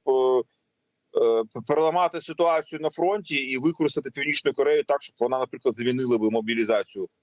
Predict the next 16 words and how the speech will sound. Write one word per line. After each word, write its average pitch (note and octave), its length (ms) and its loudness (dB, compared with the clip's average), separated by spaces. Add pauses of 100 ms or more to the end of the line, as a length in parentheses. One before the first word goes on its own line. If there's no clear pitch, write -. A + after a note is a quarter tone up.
(220)
Російської A2 340 -6
Федерації? G2 480 -2
Скільки? - 280 -8
Сто G3 200 0
тисяч? - 380 -12 (520)
Двісті C#3+ 400 -2
тисяч? G#2+ 480 -6
Ну, G#2+ 360 -4 (180)
і C#3 80 -2
знову G3 340 0
впираємося F3 560 -2
в D#3 40 -12
логістику. D#3 540 -8 (320)
Тобто C3 200 -2
це A#3 160 0
складне A3+ 380 -2